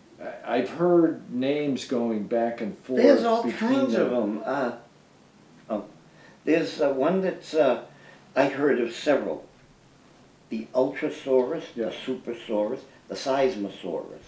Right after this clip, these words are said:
Speaker 1: Yeah.
Speaker 2: You know, and those are all giant sauropods. I
Speaker 1: Mm-hmm.
Speaker 2: don't know if they overlap or not.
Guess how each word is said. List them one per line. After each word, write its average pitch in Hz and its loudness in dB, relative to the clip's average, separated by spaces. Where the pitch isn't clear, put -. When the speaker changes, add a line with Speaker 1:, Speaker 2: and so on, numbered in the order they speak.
Speaker 1:
Yeah. 107 -6
Speaker 2:
You 117 2
know, 110 4
and 120 -4
those 160 2
are 139 2
all 127 2
giant 120 2
sauropods. 113 0
I 117 -12
Speaker 1:
Mm-hmm. 117 -6
Speaker 2:
don't 135 2
know 123 2
if - -16
they 120 2
overlap 117 0
or 110 -6
not. 113 -2